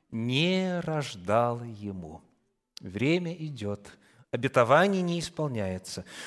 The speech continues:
"У ней была служанка, египтянка именем Агарь, и сказала Сала-, Сара Аврааму: "Вот Господь заключил чрево мое, чтобы мне не рождать.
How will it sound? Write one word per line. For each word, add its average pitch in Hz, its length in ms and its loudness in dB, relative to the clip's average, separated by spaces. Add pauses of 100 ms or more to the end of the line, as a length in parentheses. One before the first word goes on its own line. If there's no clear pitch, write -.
"У 147 80 0
ней 226 180 4
была 226 240 4
служанка, 196 640 4
египтянка 175 580 2
именем 175 360 0
Агарь, 143 420 0 (140)
и 147 60 -2
сказала 185 440 6
Сала-, 151 440 2
Сара 139 320 4
Аврааму: 123 380 2 (180)
"Вот 202 280 6
Господь 185 560 4
заключил 190 680 2
чрево 160 440 2
мое, 135 240 2
чтобы 135 280 -2
мне 139 160 -2
не 131 100 2
рождать. 120 580 4